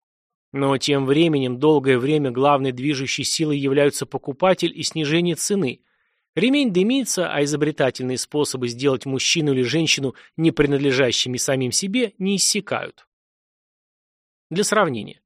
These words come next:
За последние десять лет текучесть рабочей силы в грузоперевозках колеблется от девяносто пяти до ста двенадцати процентов. Однако, если хорошо поразмыслить, это тот диапазон процентов, который трудно трактовать.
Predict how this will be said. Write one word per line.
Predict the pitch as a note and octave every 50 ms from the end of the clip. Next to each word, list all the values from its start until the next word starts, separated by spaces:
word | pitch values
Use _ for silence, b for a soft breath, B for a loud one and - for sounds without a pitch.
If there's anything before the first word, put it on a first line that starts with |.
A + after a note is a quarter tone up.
| _ _ _ b b b b b b b b
За | C3 D#3
последние | D#3 A#3+ A#3 - C4 C4+ A3+ A#3 A#3+ A3
десять | G#3+ A3 - - G#3+ F#3
лет | A#3 A#3+ B3+ A3+ -
текучесть | - F#3+ - - G#3+ G#3 - F#3 D#3+ - F3
рабочей | F3 F3 F3+ F#3 E3+ - - E3
силы | - - - - G#3+ G3 E3+
в | D3
грузоперевозках | C#3+ D3 D#3+ D3+ D3+ C#3+ - D#3 D3+ D#3 F3 A3 B3 A3 - - C#3 -
колеблется | - D3 C#3+ E3 E3 D#3 D3 C3+ - - D3 B2+ B B B B B
от | B C#3+ C#3+ C#3+ C3+
девяносто | C#3 D3 D3 D3+ C#3 - - - C#3+
пяти | - - D#3+ D3 - - B3+
до | A3+ E3 D3 B2+
ста | - - - D3+ C#3+
двенадцати | C3+ C3 C3 B2 A#2+ A#2 A2 - - -
процентов. | A#2 - C#3 D3+ D#3 - - - G#2 - - - - - _ _ _ _ _ _ _ _ _ _ _ _ _ _ _ _
Однако, | - D3 D3 D3 D3 C#3 - C#3
если | C3 C3+ C#3 B2+ - C#3
хорошо | - - C#3 C3+ C3 - D#3 C3+
поразмыслить, | - - C#3+ C3+ C3+ A#2+ B2 C#3+ G3 A#3 - - C3 - C#3+
это | C3+ A#2 B2+ A#2
тот | - D3+ C#3 C3
диапазон | C3 C#3+ C3 - - C3+ B2+ C#3+ C#3 B2
процентов, | - - C3+ C3 A#2 - A3 A3+ G#3 - - -
который | - B2+ A#2+ - C#3 C#3+ C3+
трудно | - - C#3+ C3 A#2+ A#2 A2
трактовать. | - C3 A2+ - - D#3 D#3+ C#3 - - - -